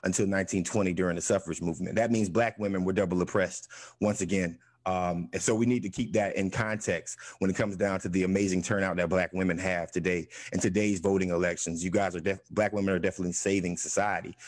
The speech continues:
when it comes down to being eligible and registered to vote and actually swinging elections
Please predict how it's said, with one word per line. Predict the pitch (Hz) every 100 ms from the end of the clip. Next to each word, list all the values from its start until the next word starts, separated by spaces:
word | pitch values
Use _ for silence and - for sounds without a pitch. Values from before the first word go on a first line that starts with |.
| -
when | - 98
it | 95
comes | 110 98
down | 98 95 92
to | 92 82
being | 78 101 95
eligible | 95 95 92 87 85
and | 92
registered | 101 95 87
to | 82
vote | 85 87 -
and | 92
actually | 95 - 95 90
swinging | - 107 98 90
elections | 92 95 - 85 -